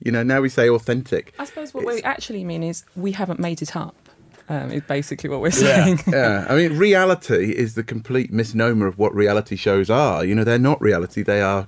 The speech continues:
Speaker 1: produced and all the rest of it. So authenticity is not the key buzzword. Or it might, it might, you know, might be in for the moment, but, you know, it's not
Speaker 3: Yeah.
Speaker 1: true.
Speaker 3: Uh, oh, so I've kicked a hornet's nest there.
Speaker 1: Well, no, no, it's just, it is, it's, it is, to me, it's a, it is a buzzword that, you know, should be sort of killed.
Speaker 2: Shh,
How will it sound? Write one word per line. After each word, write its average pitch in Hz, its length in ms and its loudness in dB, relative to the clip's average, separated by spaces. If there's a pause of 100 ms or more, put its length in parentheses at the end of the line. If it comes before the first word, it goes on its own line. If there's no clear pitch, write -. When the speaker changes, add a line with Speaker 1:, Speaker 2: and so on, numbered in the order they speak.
Speaker 1:
produced 113 520 -4
and 98 200 -4
all 104 100 0
the 101 80 2
rest 113 160 -2
of 98 60 2
it. - 60 -10
So 104 220 2
authenticity - 840 -4 (380)
is 92 160 -4
not 101 420 -2 (400)
the 101 80 -8
key 95 420 -4
buzzword. 95 460 2
Or 127 140 4
it 151 40 0
might, 175 140 4
it 156 60 2
might, 98 100 -6
you 190 80 2
know, 165 60 2
might 120 160 2
be 123 160 4
in 127 100 4
for - 80 -4
the 101 80 0
moment, 107 240 2
but, 101 240 -2
you 120 60 -4
know, - 120 -8 (120)
it's - 120 -10
not 123 320 -2
Speaker 3:
Yeah. 98 120 -10 (400)
Speaker 1:
true. 90 420 -4 (180)
Speaker 3:
Uh, 92 120 -14 (120)
oh, 110 120 -6
so 110 200 -2
I've 92 140 -6
kicked 110 240 -6
a 95 80 -2
hornet's 95 320 -4
nest 95 280 -4
there. - 260 -8
Speaker 1:
Well, 370 140 4
no, 427 180 6
no, 311 160 4
it's - 160 4
just, 135 180 -2
it - 140 4
is, 220 160 2
it's, 202 160 0
it 180 160 0
is, 175 240 0
to 196 100 2
me, 208 120 4
it's 165 120 -2
a, 147 100 2
it 156 60 2
is 156 160 2
a 147 60 0
buzzword 127 600 0
that, 107 260 0
you 123 100 2
know, 101 160 2
should 110 260 -2
be 110 80 -2
sort - 160 -2
of - 120 -8
killed. 135 340 0
Speaker 2:
Shh, - 360 -12